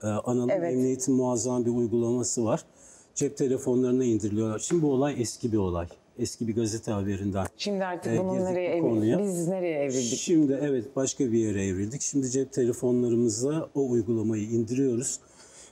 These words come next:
Speaker 1: Tehdit altında olduğumuzu hissettiğimiz zaman butona basıyoruz. Denedik.
Speaker 2: Ve gerçekten
Speaker 1: Beş
Speaker 2: de
Speaker 1: dakika
Speaker 2: kades.
Speaker 1: içerisinde,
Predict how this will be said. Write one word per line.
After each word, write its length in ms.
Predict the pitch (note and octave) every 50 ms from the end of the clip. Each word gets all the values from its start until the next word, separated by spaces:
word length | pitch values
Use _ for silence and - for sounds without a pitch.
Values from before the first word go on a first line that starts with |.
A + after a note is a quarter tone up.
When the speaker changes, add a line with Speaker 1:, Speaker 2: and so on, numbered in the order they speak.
| _ _ _ - - _ -
Speaker 1:
Tehdit 360 | - E3 D3+ - - D#3 -
altında 400 | D#3 C3+ C3 A#2+ - C3+ C3 C3
olduğumuzu 500 | B2 A#2 A#2 A2 A#2 A#2 B2 A#2+ G#2+ B2
hissettiğimiz 640 | A2 - A#2+ - - C#3 B2 A#2 - B2 B2 A#2+ A2
zaman 360 | A2 A#2+ A#2 A2+ A2+ A2 A2+
butona 380 | B2+ A#2 - C#3 B2+ B2+ B2 A2
basıyoruz. 520 | B2 A#2+ - - - C3 A#2 B2 A#2 - - G#2 F#2+
Denedik. 580 | A#2+ B2+ C#3 C#3+ B2 G2+ - - - - - - _ _ _ _ _ _ _ _ -
Speaker 2:
Ve 80 | F#3 F#3+
gerçekten 540 | F#3 G3+ F#3+ F3 - - D#3+ C3+ - C#3+ D3
Speaker 1:
Beş 120 | C#3+ C#3+
Speaker 2:
de 60 | D3+
Speaker 1:
dakika 360 | B2+ A#2 - - A2+ - C3+
Speaker 2:
kades. 200 | A#2+ E3 A3 F3
Speaker 1:
içerisinde, 680 | F3+ C#3 B2+ B2+ B2+ - - C#3 C3 A#2+ B2 B2 B2